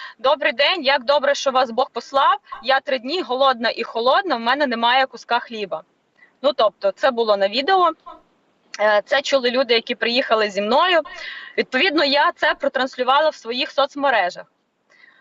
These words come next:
Е, все ніби було добре, пройшов, е, місяць, ні, більше, півтора місяця. Я знову приїхала до бабусі, оце буквально кілька днів назад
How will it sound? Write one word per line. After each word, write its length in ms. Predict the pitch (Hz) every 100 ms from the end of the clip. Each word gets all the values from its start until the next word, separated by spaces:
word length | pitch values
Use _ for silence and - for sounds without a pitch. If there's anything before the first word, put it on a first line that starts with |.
| _ _ -
Е, 340 | 202 208 208 202 _ -
все 220 | - 453
ніби 220 | 415 320
було 180 | 247 240
добре, 420 | 262 415 403 330 320 _ -
пройшов, 520 | 277 - 311 311 320 -
е, 360 | 240 233 233 220 -
місяць, 480 | 240 339 370 - 254
ні, 180 | 233
більше, 400 | 170 196 226 -
півтора 400 | - 247 - 233
місяця. 480 | 214 254 - 359 311 311 _ _ _ _ _ _ _ _ - - - -
Я 120 | 247
знову 260 | 277 285 269
приїхала 380 | - 269 277 233
до 100 | 226
бабусі, 380 | 214 277 453 339
оце 180 | 285
буквально 460 | 262 262 262 269 240
кілька 260 | 277 262 247
днів 200 | 233 220
назад 300 | 214 269